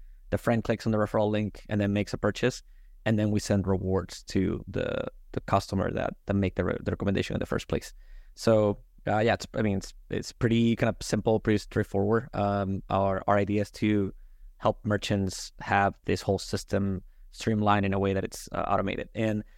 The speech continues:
we've been around for a while. We started in, in twenty ten. I joined the company in, uh, twenty sixteen.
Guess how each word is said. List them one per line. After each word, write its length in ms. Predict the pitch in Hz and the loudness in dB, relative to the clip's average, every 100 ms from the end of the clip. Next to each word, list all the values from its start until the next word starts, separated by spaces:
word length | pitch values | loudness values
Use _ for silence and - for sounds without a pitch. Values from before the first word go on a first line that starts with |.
| - - - | -20 -16 -2
we've 100 | 123 | 2
been 100 | 156 | 4
around 200 | 139 131 | 4 2
for 120 | - | 2
a 60 | 107 | 2
while. 260 | 113 110 | 4 4
We 240 | 104 110 117 | 2 0 -2
started 400 | - 113 113 110 | 0 2 2 2
in, 320 | 107 101 98 - - | 0 -2 -4 -8 -4
in 200 | 110 101 | 0 0
twenty 220 | - 110 | 2 0
ten. 300 | 104 113 107 - | 0 -2 -4 -4
I 80 | 110 | 0
joined 180 | 113 113 | 2 2
the 60 | |
company 320 | 107 107 - 104 | 2 0 2 0
in, 480 | 101 98 98 98 - | 0 -2 -2 -4 -4
uh, 220 | 95 95 | -2 -2
twenty 180 | - 107 | -2 -2
sixteen. 420 | - - - 113 | -2 -4 -2 -2